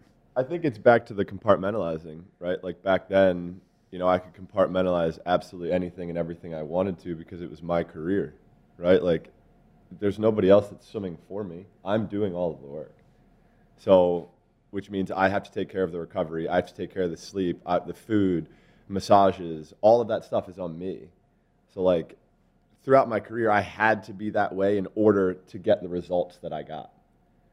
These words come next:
'Cause if I would've, if I would've done any other way, then I don't think I would've had the clear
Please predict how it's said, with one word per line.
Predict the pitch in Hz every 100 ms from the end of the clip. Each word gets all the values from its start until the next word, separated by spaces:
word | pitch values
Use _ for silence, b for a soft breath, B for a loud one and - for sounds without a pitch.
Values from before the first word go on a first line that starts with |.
| _ _ _
'Cause | 104
if | 98
I |
would've, | 107 107 90
if | -
I |
would've | 117 120
done | 110
any | 104 104
other | 90 85
way, | 101 101
then | 85
I | 95
don't | 95 80
think | 92 85
I |
would've | 87 87
had | 87
the | 80
clear | - _ 95 85 82